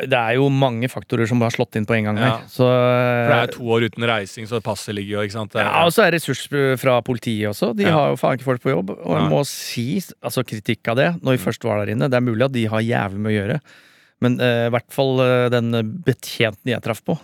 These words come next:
Speaker 1: aldri
Speaker 2: Ja.
Speaker 1: sett så su-, sur dame.
Speaker 2: Ja. Han var
Speaker 1: Eh,
Speaker 2: sur, ja.
Speaker 1: ja, ja, ja. Og da var det sånn, jeg hadde med mine gamle pass. Jeg har reist verden rundt
Speaker 2: Ja.
Speaker 1: og skulle levere inn det, for det var fullt. Passet mitt var fullt
Speaker 2: Mm.
Speaker 1: av stempler.
Speaker 2: Ja, legende.
Speaker 1: Ikke sant? Legende der inn. Og det eneste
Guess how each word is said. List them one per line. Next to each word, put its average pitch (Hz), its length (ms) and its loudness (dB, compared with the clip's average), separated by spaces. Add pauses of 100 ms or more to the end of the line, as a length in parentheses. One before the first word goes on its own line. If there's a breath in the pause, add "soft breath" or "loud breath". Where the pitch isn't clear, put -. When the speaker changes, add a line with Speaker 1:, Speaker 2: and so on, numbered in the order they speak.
(140)
Speaker 1:
aldri 117 160 2
Speaker 2:
Ja. 113 60 0
Speaker 1:
sett - 260 -6
så - 100 -8
su-, 123 340 -2
sur 131 200 0
dame. 190 260 -2 (100)
Speaker 2:
Ja. 120 180 -2 (400 soft breath)
Han 156 100 4
var 139 120 6
Speaker 1:
Eh, - 60 0
Speaker 2:
sur, 123 200 0
ja. 202 100 -4
Speaker 1:
ja, 160 260 2
ja, 143 120 0
ja. 131 180 0
Og 147 120 0
da 135 180 4
var 175 160 2
det 156 100 -2
sånn, 156 220 2
jeg 175 120 2
hadde 156 140 0
med 123 140 2
mine 160 100 2
gamle 123 260 2
pass. 180 220 -2
Jeg 147 140 4
har 147 60 2
reist - 280 -4
verden 117 640 0
rundt 190 420 2
Speaker 2:
Ja. 101 200 -4 (420 soft breath)
Speaker 1:
og 151 100 2
skulle 165 320 4
levere 113 360 2
inn 143 60 2
det, 180 120 2
for - 80 0
det 151 60 6
var 151 80 4
fullt. - 540 -4 (200 soft breath)
Passet - 220 0
mitt 180 160 4
var 196 120 -2 (140)
fullt - 720 -2
Speaker 2:
Mm. 101 240 -6
Speaker 1:
av 160 160 4 (140)
stempler. 160 420 0
Speaker 2:
Ja, - 300 -18
legende. 101 460 -4
Speaker 1:
Ikke 156 100 4
sant? 220 200 4
Legende 170 680 2
der 170 240 4
inn. 208 280 2 (600 soft breath)
Og 208 100 4
det 220 140 2
eneste 196 300 0